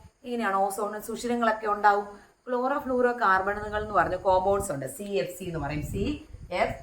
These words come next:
സി, ക്ലോറിൻ, ഫ്ലൂറിൻ, കാർബൺ. ഈ ക്ലോറോ ഫ്ലൂറോ കാർബൺ, അതായത് ക്ലോറിൻ, ഫ്ലൂറിൻ, കാർബൺ എന്നീ മൂന്ന് മൂലകങ്ങൾ അടങ്ങിയ സംയുക്തങ്ങളെ ക്ലോറോ ഫ്ലൂറോ കാർബണുകൾ എന്ന് പറയുന്നുണ്ട്. ഇവ ഓസോൺ പാളിക്ക് ശോഷണത്തിന് കാരണമാകുന്നുണ്ട്.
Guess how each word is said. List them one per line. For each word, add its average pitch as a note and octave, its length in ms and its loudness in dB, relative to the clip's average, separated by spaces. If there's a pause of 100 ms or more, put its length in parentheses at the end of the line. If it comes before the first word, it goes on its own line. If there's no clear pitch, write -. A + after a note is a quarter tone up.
(200)
സി, D4 140 -4 (320)
ക്ലോറിൻ, F3+ 440 0 (100)
ഫ്ലൂറിൻ, G3 380 -2 (100)
കാർബൺ. C#4 340 8 (340)
ഈ D#4+ 40 -6 (100)
ക്ലോറോ C#4 420 2 (140)
ഫ്ലൂറോ A3 520 0
കാർബൺ, D3+ 400 6
അതായത് D#3+ 240 0 (100)
ക്ലോറിൻ, F#3 500 -2
ഫ്ലൂറിൻ, G3 340 -6 (100)
കാർബൺ E3 380 4
എന്നീ E3 220 -2 (140)
മൂന്ന് D#3 340 4 (420)
മൂലകങ്ങൾ A3+ 640 2
അടങ്ങിയ F#3+ 400 0 (120)
സംയുക്തങ്ങളെ F3+ 720 -4
ക്ലോറോ D#3+ 320 4 (100)
ഫ്ലൂറോ G3+ 260 4 (100)
കാർബണുകൾ D#3+ 500 2
എന്ന് E3+ 200 -2
പറയുന്നുണ്ട്. C#3 480 0 (480)
ഇവ A#3+ 180 4 (220)
ഓസോൺ A#3+ 380 0 (100)
പാളിക്ക് D#3+ 440 0 (400)
ശോഷണത്തിന് F#3 680 -4
കാരണമാകുന്നുണ്ട്. C3+ 720 -6